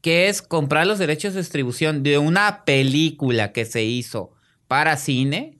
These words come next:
incluso cintas que se han presentado en festivales de cine como Sundance, que este año no, tú dijiste que no, no adquirieron nada para distribuir,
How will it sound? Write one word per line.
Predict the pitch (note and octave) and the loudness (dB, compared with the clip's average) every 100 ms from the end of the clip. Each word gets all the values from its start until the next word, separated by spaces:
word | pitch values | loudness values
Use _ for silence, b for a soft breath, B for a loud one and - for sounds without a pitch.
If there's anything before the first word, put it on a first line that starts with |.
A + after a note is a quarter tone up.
| - | -6
incluso | B2+ A#2 C3 E3 | -4 -2 -4 -4
cintas | D#3 D3 E3 F3 - | -4 -2 -2 -2 -4
que | B2+ | -6
se | |
han | B2 | -4
presentado | C3 C#3 B2 B2 B2 | -6 -6 -4 -4 -4
en | |
festivales | C3 B2+ A#2 A#2 C3+ | -8 -6 -2 -2 -2
de | A#2 | -6
cine | B2+ B2 C3+ | -6 -6 -6
como | C3+ G#2 | -8 -10
Sundance, | G#2 A#2+ B2 F#3+ C4 - b b b b b | -6 -6 -4 -6 -8 -16 b b b b b
que | - B2 A2+ A#2+ | 0 2 2 2
este | C3 D#3+ | 0 0
año | C#3+ D3+ | 0 0
no, | D3 C#3+ C3+ C3+ | 0 0 -2 -2
tú | C#3 | -4
dijiste | C#3 C#3 C#3 | -4 -8 -6
que | B2 | -4
no, | A#2+ A#2+ A#2+ G#2 | -4 -4 -6 -6
no | B2+ | -4
adquirieron | B2+ D3+ C3+ C3+ C3+ B2 A2+ | -4 -2 0 0 0 -4 -4
nada | B2 B2 C3+ | 0 0 0
para | C#3 A2+ | -2 -2
distribuir, | G#2+ - A2 A#2 F3 | -4 -4 -4 -2 -6